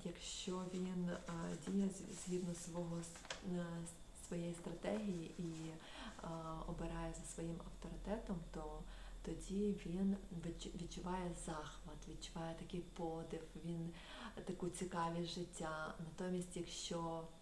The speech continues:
е, він не пішов, е, за своїм істинним "я", то тоді він відчуває розчарування. Ну, це трошки інше, ніж фрустрація генератора, бо генератор —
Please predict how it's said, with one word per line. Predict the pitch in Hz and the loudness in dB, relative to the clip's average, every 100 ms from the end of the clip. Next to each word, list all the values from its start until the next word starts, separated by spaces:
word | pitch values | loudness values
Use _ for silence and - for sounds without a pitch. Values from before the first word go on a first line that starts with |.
| - - - - - - - - | -12 -10 -8 -10 -10 -12 -10 -6
е, | 165 165 165 156 165 | -4 -2 -4 -4 0
він | 170 165 160 - 175 170 160 | 2 2 -2 -6 -4 -4 -2
не | 165 165 156 156 156 160 156 - - - - - | -2 -2 -4 -6 -6 -6 -8 -10 -12 -12 -16 -6
пішов, | 175 175 - 175 185 190 175 | -2 0 0 2 2 2 0
е, | 160 156 | 0 -2
за | 151 160 | -4 -4
своїм | - 156 156 151 | -2 -4 -4 -6
істинним | - 160 156 160 | -6 -6 -4 0
"я", | 196 240 214 | 0 0 -2
то | |
тоді | 175 165 190 202 | -4 -2 2 4
він | 175 165 160 | 2 -2 -4
відчуває | - - 165 180 180 175 - - - - 165 170 | -6 -4 -2 0 0 -2 -8 -12 -12 -6 -4 -2
розчарування. | 160 - 170 165 151 156 170 | -4 -2 -2 -2 -2 -2 0
Ну, | 214 | 2
це | 214 | 2
трошки | 208 190 - 226 | -2 -2 0 2
інше, | 403 - 185 | 4 4 4
ніж | 175 - - - | 4 2 -4 -2
фрустрація | 175 - 165 156 - 151 | -2 2 2 2 0 -2
генератора, | 156 160 160 156 147 - - 156 | 0 -2 -2 0 -2 -2 -6 -2
бо | 165 170 | 0 0
генератор — | 175 175 190 233 294 190 | 2 2 2 2 2 0